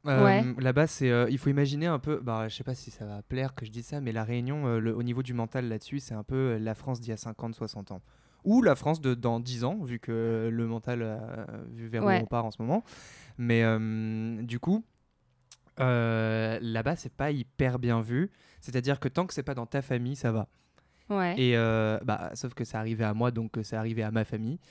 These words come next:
Speaker 1: Et
Speaker 2: T'es, tu l'as montré, annoncé, euh, à ta famille, t'avais quel âge ?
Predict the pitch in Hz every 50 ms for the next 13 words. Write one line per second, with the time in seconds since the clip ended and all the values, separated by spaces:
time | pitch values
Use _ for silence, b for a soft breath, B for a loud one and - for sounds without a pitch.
0 | b b b b b b b 120 120 120 117 117 117 113 113 113 113 113 110 110
1 | 110 110 110 226 226 - - - - 220 196 190 190 208 190 185 180 180 180 180
2 | 180 185 180 - - 220 214 214 190 196 185 190 - - - 208 208 214 208 202
3 | 196 185 175 175 - 185 175 - 202 185 185 196 208 214 196 - 185 175 175 -
4 | 180 175 180 196 196 -